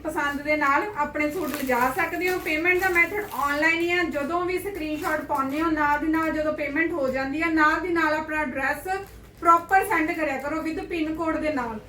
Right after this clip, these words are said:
ਪਿੰਨ ਕੋਡ ਦੇ ਨਾਲ ਹੀ ਤੁਹਾਡੇ ਏਰੀਆ ਕਨਫਰਮ ਹੁੰਦਾ, ਤੁਹਾਡਾ ਡਾਕਖਾਨਾ ਕਨਫਰਮ ਹੁੰਦਾ ਵੀ ਕਿਹੜਾ ਡਾਕਖਾਨਾ, ਠੀਕ ਹੈ ਜੀ।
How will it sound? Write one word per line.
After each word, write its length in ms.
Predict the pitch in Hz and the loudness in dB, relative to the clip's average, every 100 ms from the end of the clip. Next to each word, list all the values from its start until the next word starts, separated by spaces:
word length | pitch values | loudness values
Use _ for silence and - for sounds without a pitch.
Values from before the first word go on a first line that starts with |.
| - - - | -18 -18 -6
ਪਿੰਨ 260 | 339 349 403 | 0 2 2
ਕੋਡ 280 | 403 392 392 | 2 2 4
ਦੇ 120 | 392 | 2
ਨਾਲ 400 | 349 311 330 415 | 4 4 4 2
ਹੀ 100 | 370 | 0
ਤੁਹਾਡੇ 340 | 370 349 320 294 | 0 0 0 -4
ਏਰੀਆ 340 | 302 302 302 302 | -4 -4 0 -2
ਕਨਫਰਮ 500 | 311 294 294 294 349 | -2 -2 -2 0 2
ਹੁੰਦਾ, 260 | 320 294 | 2 2
ਤੁਹਾਡਾ 340 | 311 330 320 311 | 0 0 0 0
ਡਾਕਖਾਨਾ 540 | 277 254 - 302 269 | 4 2 0 -4 -4
ਕਨਫਰਮ 480 | 262 262 269 262 285 | -4 -6 -4 -4 -2
ਹੁੰਦਾ 220 | 302 277 | -2 -4
ਵੀ 140 | 294 311 | -4 -4
ਕਿਹੜਾ 240 | 277 285 | 0 0
ਡਾਕਖਾਨਾ, 500 | 311 262 233 247 233 | 0 -2 -4 -6 -6
ਠੀਕ 220 | 233 277 302 | -6 -6 -2
ਹੈ 80 | |
ਜੀ। 260 | 302 320 320 | 0 0 -4